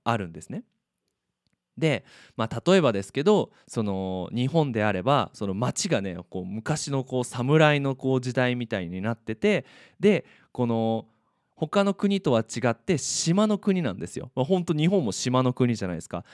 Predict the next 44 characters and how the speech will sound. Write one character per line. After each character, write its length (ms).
小 240
さ 160
い 60
島 260
が 100
い 60
っ 40
ぱ 240
い 100
あ 60
っ 20
て、 240
ま 120
あ、 20
そ 160
こ 340
を 60
こ 420
う、 300
で、 80
旅 320
を 60
し 100
て、 240
で、 100
ま 240
あ、 40
そ 160
の、 640
ス 120
ト 140
ー 40
リ 120
ー 20
も 80
ま 140
た 140
あ 60
る 100
ん 60
で 80
す 140
よ 60
ね。 180